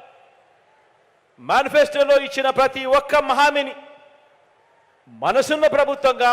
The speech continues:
మనం అమలు చేశాం. ఎన్నికలప్పుడు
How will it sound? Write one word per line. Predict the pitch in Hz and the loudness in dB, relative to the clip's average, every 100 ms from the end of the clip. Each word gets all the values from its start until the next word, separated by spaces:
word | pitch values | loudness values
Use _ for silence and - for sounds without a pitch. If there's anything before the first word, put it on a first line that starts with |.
| 247 | 0
మనం | 247 240 | -2 -2
అమలు | 220 240 233 | -2 -4 -2
చేశాం. | 226 226 220 - _ _ _ _ _ _ _ _ _ _ _ _ _ _ - | -4 -4 -10 -14 _ _ _ _ _ _ _ _ _ _ _ _ _ _ -14
ఎన్నికలప్పుడు | 131 214 247 254 247 226 | -4 -2 -2 -2 -2 -2